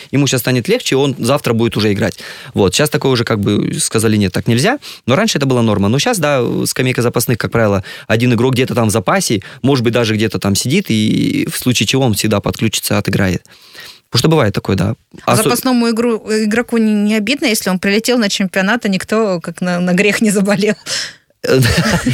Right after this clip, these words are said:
Speaker 1: Нет, если даже так, и не обидно, как бы, не обидно.
Speaker 2: Зато
Speaker 1: Ему уже как бы
Speaker 2: побывал,
Speaker 1: деньги
Speaker 2: да?
Speaker 1: за это платят,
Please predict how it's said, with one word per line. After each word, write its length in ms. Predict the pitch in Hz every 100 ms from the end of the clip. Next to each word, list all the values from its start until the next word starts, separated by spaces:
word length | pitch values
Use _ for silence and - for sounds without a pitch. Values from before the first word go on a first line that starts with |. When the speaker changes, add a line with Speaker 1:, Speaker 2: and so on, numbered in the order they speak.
| -
Speaker 1:
Нет, 260 | 165 196 135 135 110 190 180 143
если 340 | 120 135 165 156
даже 280 | 147 147 147
так, 300 | - 151 -
и 240 | 110 131
не 600 | 123 113 - 135 143 156
обидно, 380 | 175 120 87 -
как 200 | 95 -
бы, 120 | - -
не 140 | -
обидно. 400 | - - - - - _ -
Speaker 2:
Зато 140 | 208
Speaker 1:
Ему 100 | 175
уже 100 | 160
как 140 | 156 160
бы 40 |
Speaker 2:
побывал, 120 | 156 151
Speaker 1:
деньги 180 | 170
Speaker 2:
да? 40 | 123
Speaker 1:
за 60 |
это 160 | 120 -
платят, 340 | 113 101 -